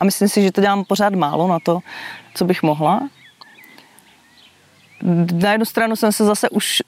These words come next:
uskromnila s tím, že už jsem se zbavila toho mesiášského syndromu, který jsem asi mívala jako v pubertě, kdy jsem měla potřebu jako zachránit celý svět, tak to už, to už nemám, to už jsem spokornila, že někdy stačí, když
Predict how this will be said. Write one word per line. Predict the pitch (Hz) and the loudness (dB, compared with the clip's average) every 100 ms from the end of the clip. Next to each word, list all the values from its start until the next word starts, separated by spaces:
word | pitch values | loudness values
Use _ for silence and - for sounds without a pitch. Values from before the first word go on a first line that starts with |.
| _ | _
uskromnila | 214 - 226 220 208 208 | 0 2 2 2 2 2
s | - | 0
tím, | - 202 | 2 4
že | 202 | 4
už | 190 | 2
jsem | - 202 | 0 0
se | 220 | 2
zbavila | 208 180 190 196 | 4 2 0 0
toho | 208 208 | 2 2
mesiášského | 196 - 202 - 208 208 202 190 180 - | 2 0 -2 -2 2 4 4 4 2 0
syndromu, | - 202 196 196 196 | -2 0 2 2 0
který | - 190 | 0 -2
jsem | - 190 | 0 0
asi | 190 208 | 0 2
mívala | 190 185 180 180 180 104 | 2 2 2 2 0 0
jako | 110 214 | 0 0
v | 208 | -2
pubertě, | - 190 180 185 170 | 0 2 2 0 -2
kdy | 175 170 165 180 | 0 0 0 0
jsem | 196 | 0
měla | 185 180 190 - | 0 0 -2 -8
potřebu | - 190 - 175 202 | -8 -4 -2 2 2
jako | 180 202 | 2 0
zachránit | 196 208 180 180 | 0 0 -2 -2
celý | - 175 | 0 0
svět, | 185 180 160 | 0 -2 -4
tak | 180 - | -8 -4
to | 170 | -4
už, | 170 - | -4 -4
to | 156 | 0
už | 202 | 2
nemám, | 196 170 151 196 | 2 0 0 -2
to | 190 180 | -2 -4
už | - | -2
jsem | 185 | -4
spokornila, | - - 180 175 160 - - | -4 -4 0 0 0 -2 -4
že | 170 180 | -2 0
někdy | 165 165 185 | 0 0 -2
stačí, | - 180 175 | -2 -2 0
když | 170 175 - | 0 0 -2